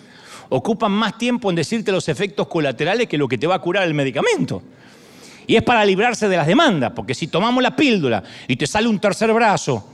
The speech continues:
o, o, o, o te pone violeta, no puedes demandarlos. Y yo pensaba, ¿te imaginas si fuera así, ese fuera el protocolo o el procedimiento estándar en las salas de maternidad?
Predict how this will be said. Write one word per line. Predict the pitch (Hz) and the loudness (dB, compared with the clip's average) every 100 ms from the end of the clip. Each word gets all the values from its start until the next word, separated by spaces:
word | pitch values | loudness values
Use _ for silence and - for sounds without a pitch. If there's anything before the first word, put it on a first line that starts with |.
| - - - | -20 -10 -2
o, | 165 | -2
o, | - 180 | 0 -2
o, | 143 156 175 | -2 -2 0
o | 170 - | 0 0
te | 147 | 0
pone | 233 240 | 2 4
violeta, | 247 262 277 247 294 403 - - - - - | 4 4 4 2 -2 -2 -12 -18 -20 -10 -2
no | 170 | -2
puedes | 220 226 185 | 2 2 2
demandarlos. | 175 165 180 311 196 131 104 - - _ _ _ - - - - | 0 -2 0 0 -2 -2 -6 -8 -20 _ _ _ -20 -20 -16 -8
Y | |
yo | 220 | -6
pensaba, | 214 220 247 208 175 - - _ _ _ _ _ _ _ _ _ _ _ - - _ | -2 -2 0 -2 -2 -8 -20 _ _ _ _ _ _ _ _ _ _ _ -20 -20 _
¿te | - | -6
imaginas | 160 170 - 294 196 | -4 -2 -2 -2 -2
si | 156 | -4
fuera | - 208 196 | -4 -2 -2
así, | 143 - 196 220 - | -2 -4 -4 -4 -6
ese | 139 135 151 | -2 0 -2
fuera | - 175 | -2 -2
el | 151 | -2
protocolo | - 135 - 120 190 202 147 | -4 -6 -4 -2 0 2 2
o | |
el | 123 | -2
procedimiento | 123 151 139 - 131 123 185 160 | -2 -2 -2 -2 -2 -2 -4 -4
estándar | 127 - - 180 190 160 107 - - - - _ - | -6 -6 -6 -4 -2 -4 -4 -10 -20 -20 -20 _ -4
en | 135 | 0
las | 139 - | 0 -2
salas | 190 196 151 | -2 -2 -2
de | 139 | -4
maternidad? | 131 123 131 110 117 143 240 | -4 -4 -6 -4 -2 -4 -6